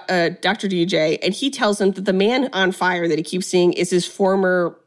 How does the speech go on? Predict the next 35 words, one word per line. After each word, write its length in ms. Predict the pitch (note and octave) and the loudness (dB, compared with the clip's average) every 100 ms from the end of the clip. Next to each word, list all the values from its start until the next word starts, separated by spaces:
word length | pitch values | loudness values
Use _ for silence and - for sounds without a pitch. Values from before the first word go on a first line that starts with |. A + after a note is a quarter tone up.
| - | -12
shipmate, 720 | - A#3+ - F#3 E3+ D3 _ | -4 -4 -2 0 0 -2 _
Eddie 240 | E3 F3+ A#3+ | -2 0 -2
Korik, 500 | - F3+ E3+ G3+ - - _ - - _ | -4 -2 -2 -2 -8 -20 _ -20 -20 _
and 140 | G3 G3 | 0 2
he 80 | |
worked 280 | F#3+ G3+ G3+ | 2 0 0
at, 140 | G3+ F#3+ | -2 0
with 120 | G#3 | 0
on 80 | F#3 | 0
a 60 | |
ship 240 | F3+ G3 G3+ | -2 -4 0
under 120 | G3 | 0
the 100 | G3 | 0
Goliath. 400 | F#3+ F3 E3+ F#3 | 0 0 0 0
There 80 | F#3 | -2
was 120 | F#3 | -4
a 40 | |
huge 840 | F#3+ - B3 B3+ C4 A#3 G3+ - _ F3+ | -6 -8 -4 -2 0 0 -2 -6 _ -4
accident, 680 | G3 G3 - F3 E3 E3+ - - - - - | -4 -4 -2 0 2 0 -4 -20 -20 -20 -6
and 400 | G#3 F#3 F3+ E3+ - | -2 2 2 0 -4
he, 500 | - - B3+ B3+ A3 - | -16 -10 -6 -4 -4 0
uh, 320 | F#3 E3+ D#3 D3 - _ _ _ _ _ _ - | 0 2 -2 -6 -20 _ _ _ _ _ _ -8
Captain 340 | C4+ C4+ C#4 | -6 -4 -4
Miller 180 | A3 G3 | -2 0
and 100 | G3+ | -2
four 180 | G#3 G#3 | 0 0
other 120 | G3+ | -2
people 200 | G3+ G3 | -4 -2
were 140 | F#3+ - | -2 0
able 180 | F#3+ G#3 | 0 -2
to 100 | G#3 | 0
get 200 | F#3 E3+ | 0 0
onto 200 | E3+ F#3 | -2 -4
the 80 | |
lifeboat 720 | E3 D#3 F3+ - B2+ A2+ - | -2 0 -2 -4 -4 -4 -6